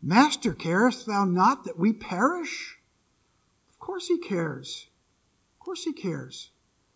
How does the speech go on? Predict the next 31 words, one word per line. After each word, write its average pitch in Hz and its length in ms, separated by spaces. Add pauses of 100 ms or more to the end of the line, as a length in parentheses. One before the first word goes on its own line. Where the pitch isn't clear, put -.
(640)
And, 185 400
uh, 202 60
of 214 100
course 240 240
he 254 80
knows. 277 800 (840)
But 240 100
in 262 80
Hebrews, 226 640 (1000)
I 190 80
think, 240 140
did 233 120
I - 20
say 240 160
chapter 214 340
twelve? 196 360
I 170 80
meant 185 160
chapter 160 340
five, 135 440
'cause 139 160
that's - 100
what's 139 120
on 147 120
your 143 100
hand. 139 260 (140)
Hebrews 196 320
chapter 180 400
five. 160 400
These 262 180
are, 214 160